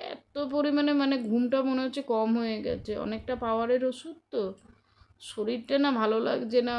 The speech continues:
অসহ্য ঘুম পাচ্ছে, মনে হচ্ছে যদি একটু স্নানটা সেরে ঘুমোনো যেত, মানে ঘুম থেকে উঠেও এই অবস্থা হচ্ছে। কিন্তু এগুলো ভাবা আমার কাছে বিলাসিতা মাত্র, কারণ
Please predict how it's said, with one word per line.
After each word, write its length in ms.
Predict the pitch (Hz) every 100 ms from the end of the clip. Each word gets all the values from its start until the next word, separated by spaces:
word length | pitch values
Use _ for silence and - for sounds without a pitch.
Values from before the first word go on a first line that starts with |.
| - 202
অসহ্য 360 | - 240 226 247
ঘুম 240 | 214 196 208 208
পাচ্ছে, 260 | 233 196 220
মনে 240 | 214 214
হচ্ছে 400 | 233 240 - 285 262 254 - - - - 233
যদি 140 | 233 226
একটু 160 | 247 285
স্নানটা 500 | - 247 226 220 240 247
সেরে 200 | 262 262 214
ঘুমোনো 360 | 214 214 226 254 262
যেত, 220 | 277 269 240
মানে 140 | 233 247 208
ঘুম 140 | 226 240 254
থেকে 160 | 262
উঠেও 340 | 285 247 262 269
এই 200 | 233 226 220
অবস্থা 460 | 202 202 - - 214
হচ্ছে। 260 | 185 - 196 185 - _ _ _ _ - 269
কিন্তু 180 | 269 302
এগুলো 320 | 277 262 302
ভাবা 320 | 269 269 262 277
আমার 200 | 262 254
কাছে 220 | 269 269
বিলাসিতা 680 | 233 220 214 214 214 226 240
মাত্র, 420 | 220 180 175 - - 180 175 _ _ _ _ _ _ _ _ - -
কারণ 460 | 226 240 269 262